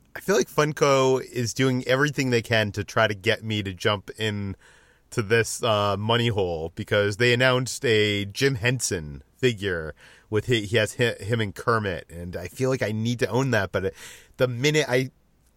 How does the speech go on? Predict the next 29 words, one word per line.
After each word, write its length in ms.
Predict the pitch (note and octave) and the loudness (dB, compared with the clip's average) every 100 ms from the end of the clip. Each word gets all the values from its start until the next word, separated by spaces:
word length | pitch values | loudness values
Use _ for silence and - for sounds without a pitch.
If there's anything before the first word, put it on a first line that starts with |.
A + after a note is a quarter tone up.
| - - | -6 0
buy 260 | A#2 B2 | 4 6
a 140 | B2+ B2+ | 6 4
Funko 360 | B2 A#2+ B2 | 0 -2 -2
Pop, 300 | A#2 B2 B2+ | 2 2 2
I 120 | G2+ A2+ | 2 2
don't 200 | B2 A2+ | 2 2
own 220 | A#2+ B2 | 0 2
any 180 | B2+ B2 | 0 -2
Funko 340 | A#2 - C3 | -2 0 0
Pops, 360 | C3 B2 - - | 2 0 0 0
but 80 | |
I 80 | G#2+ | 0
feel, 480 | - - C3+ C3 B2+ - - - | -2 0 2 4 2 -2 -12 -4
I'm 180 | C3 D3+ | -2 0
a 20 | |
person 320 | D#3+ D#3+ D3 | 0 0 0
that 100 | A#2+ | 2
has 200 | C3 - | 2 -2
to 60 | - | -6
collect 420 | - F#2 F#2+ - | -2 -2 -2 -2
things, 580 | B2+ B2+ C3+ D3 - - _ _ _ _ | 0 0 -2 -10 -14 -20 _ _ _ _
and 120 | A#2+ A2+ | -2 0
I, 160 | A2+ - | 0 -6
it's 200 | G2+ - - | -14 -12 -4
going 320 | A#2+ B2+ B2+ | 0 0 0
to 100 | A#2+ | -2
be 120 | G#2+ | -2
a 60 | G2+ | -2
problem. 460 | - F2+ E2+ - | 0 0 -2 -10